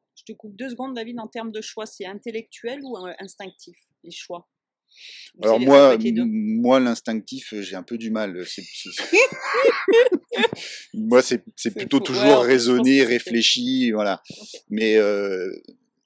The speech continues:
Speaker 2: c'est, c'est marrant qu'on parle de ça maintenant, effectivement, avec un peu d'expérience, parce que j'ai passé longtemps, une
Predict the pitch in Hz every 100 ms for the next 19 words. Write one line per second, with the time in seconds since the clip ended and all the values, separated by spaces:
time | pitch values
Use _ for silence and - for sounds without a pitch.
0 | _ _ - - - 120 120 135 131 110
1 | 107 107 113 - 113 113 110 120 127 127
2 | 113 95 - 92 113 127 127 98 90 101
3 | 104 104 101 117 123 123 92 - 98 -
4 | _ _ _ - 98 107 98 _ _ -
5 | 117 - 120 123 127 123 127 120 110